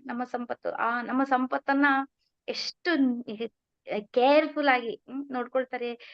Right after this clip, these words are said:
ಅವ್ರ ಹತ್ರ ಇರೋ ಡಿವೋಟೀಸ್, ಅವ್ರ ಎಷ್ಟು ಸೌಭಾಗ್ಯ. Every day ಅವರಿಗೆ ಗುರು ಮಹಾರಾಜ್ ಸೇವೆ ಮಾಡಕ್ಕೆ ಸಿಗ್ತಾ ಇದೆ. ಆ, every day ಅವ್ರು ಗುರು ಮಹಾರಾಜಿಂದ ಕೇಳ್ತಾರೆ. ಹ್ಮ್, ಆ, ಹಿತವಚನಗಳನ್ನ ಕೇಳ್ತಾರೆ, ಪ್ರೀಚಿಂಗ್ ಅನ್ನ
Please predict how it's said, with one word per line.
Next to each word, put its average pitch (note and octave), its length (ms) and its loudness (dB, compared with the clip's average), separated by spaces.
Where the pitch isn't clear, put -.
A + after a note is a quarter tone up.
ಅವ್ರ A3+ 140 2
ಹತ್ರ A#3 280 -4
ಇರೋ B3+ 220 4
ಡಿವೋಟೀಸ್, B3 540 -2
ಅವ್ರ A3 220 -2
ಎಷ್ಟು G#3+ 440 -4
ಸೌಭಾಗ್ಯ. C4 600 0
Every A#3 380 -6
day B3 160 0
ಅವರಿಗೆ B3 320 -2
ಗುರು B3 240 -8
ಮಹಾರಾಜ್ B3 320 -2
ಸೇವೆ B3 300 0
ಮಾಡಕ್ಕೆ B3 400 -4
ಸಿಗ್ತಾ - 320 -6
ಇದೆ. G3 260 -6
ಆ, C4 140 -10
every A3 460 0
day C#4+ 280 6
ಅವ್ರು C4+ 160 2
ಗುರು B3+ 180 0
ಮಹಾರಾಜಿಂದ B3 380 -2
ಕೇಳ್ತಾರೆ. A#3 600 -6
ಹ್ಮ್, C#4+ 240 -14
ಆ, A3 180 -6
ಹಿತವಚನಗಳನ್ನ G#3+ 1000 -4
ಕೇಳ್ತಾರೆ, G#3+ 400 -4
ಪ್ರೀಚಿಂಗ್ A3+ 440 -4
ಅನ್ನ A3 100 -2